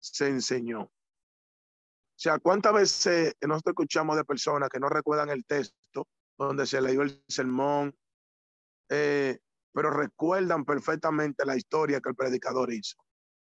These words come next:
O sea, no se acuerdan del texto bíblico, pero sí se acuerdan de la ilustración. No se acuerdan del tema, pero sí se acuerdan de la parábola, sí se acuerdan de la anécdota,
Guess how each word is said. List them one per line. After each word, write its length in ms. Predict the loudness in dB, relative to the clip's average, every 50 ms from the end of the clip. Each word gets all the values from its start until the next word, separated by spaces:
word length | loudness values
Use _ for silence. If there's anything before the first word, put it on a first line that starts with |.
| _ _ _ _ _ -6
O 80 | -2
sea, 200 | 0 2 4 4
no 100 | 4 4
se 120 | 4 4 4
acuerdan 460 | 4 6 6 6 8 6 6 6 6
del 200 | 4 4 4 4
texto 320 | 2 0 2 2 0 2
bíblico, 580 | 2 2 2 2 0 0 -2 -2 -4 -4 -6 -6 _ _ _ _ _ _ _
pero 140 | -4 -2 -2
sí 140 | -4 -4 -4
se 100 | -4 -2
acuerdan 340 | 0 0 0 2 2 2 2
de 100 | 2 2
la 100 | 2 2
ilustración. 640 | 2 0 0 -2 -4 -6 -10 -10 -10 -10 -10 -12 -12 -14 _ _ _ _ _ _ _ _ _ _ _ _ _ _ _ _ -8
No 40 | -4
se 120 | 0 0
acuerdan 500 | 0 4 6 6 8 8 8 8 6 6
del 180 | 6 4 4 4
tema, 400 | 4 4 4 6 4 4 2 0 _ _ _ _ _ _ _ _ -2
pero 160 | 0 0 0
sí 100 | 0 -2
se 100 | 0 0
acuerdan 540 | 0 2 2 2 2 4 4 2 2 2 2
de 120 | 2 2
la 120 | 0 0
parábola, 580 | 0 0 0 0 0 0 0 -2 -2 -6 -8 -10 -12 _ _ _ _ _ _ _ _
sí 100 | -12 -6
se 120 | -4 -2 -2
acuerdan 600 | 0 0 2 2 4 4 4 4 2 2 0 0
de 120 | 0 0
la 140 | 0 0 0 -2
anécdota, 800 | -2 -2 0 0 -2 -2 -2 -4 -8 -12 -12 -10 -10 -12 -12